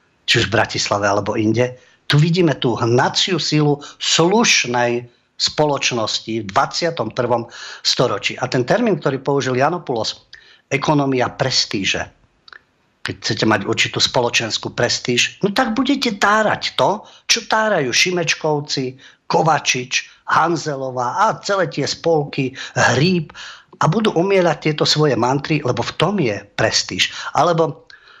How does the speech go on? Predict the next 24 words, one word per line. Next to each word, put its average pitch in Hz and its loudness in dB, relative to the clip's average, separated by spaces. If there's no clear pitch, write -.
dovolím 143 2
si 143 0
povedať, 139 2
ako 127 -2
som 123 2
ja 135 2
mal 135 2
skúsenosti 131 -4
s 113 -2
novinármi, 123 2
hypotekárni 131 -2
novinári, 123 -2
„Veď 135 -2
ja 165 2
mám 123 0
hypotéku, 113 -4
ja 139 2
mám 131 2
leasing, 117 0
ja 139 2
chcem 190 0
ísť 131 0
v 120 -2
lete 135 0